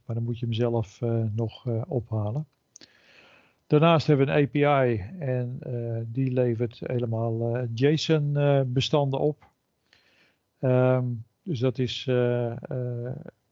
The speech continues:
een formaat wat, eh, vaak voor, eh, dat soort, eh, ehm, koppelingen wordt gebruikt.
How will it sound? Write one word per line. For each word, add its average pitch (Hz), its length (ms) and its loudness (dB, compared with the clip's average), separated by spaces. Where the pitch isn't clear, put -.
een 143 360 -4
formaat 127 520 0
wat, 120 280 -2
eh, 123 240 0
vaak 135 380 -2
voor, 135 360 2
eh, 131 160 6
dat 127 160 2
soort, 127 380 -4
eh, 127 260 2
ehm, 120 480 0
koppelingen 131 440 4
wordt 123 140 2
gebruikt. 123 560 -2